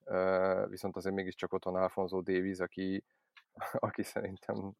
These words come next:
talán Mbappéval, nem tudom, hogy sebességre, hogy e-, e-, azonosak-e, de hogy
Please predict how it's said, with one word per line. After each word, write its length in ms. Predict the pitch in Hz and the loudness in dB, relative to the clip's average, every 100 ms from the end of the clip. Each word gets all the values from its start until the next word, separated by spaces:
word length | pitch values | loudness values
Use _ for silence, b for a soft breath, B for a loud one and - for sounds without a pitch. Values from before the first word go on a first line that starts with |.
| - | 2
talán 340 | 110 113 123 | 6 8 10
Mbappéval, 680 | 127 120 113 104 110 117 123 | 10 10 8 8 8 6 -4
nem 280 | 113 - 127 | -2 4 4
tudom, 200 | 123 123 | 6 8
hogy 100 | 113 | 8
sebességre, 540 | - 113 110 113 107 | 8 8 8 8 8
hogy 180 | 107 107 | 8 8
e-, 360 | - 104 104 107 | 6 6 6 6
e-, 80 | 110 | 6
azonosak-e, 680 | 110 110 110 104 113 104 107 | 8 8 6 6 4 6 4
de 120 | 101 | 6
hogy 240 | 101 101 | 4 4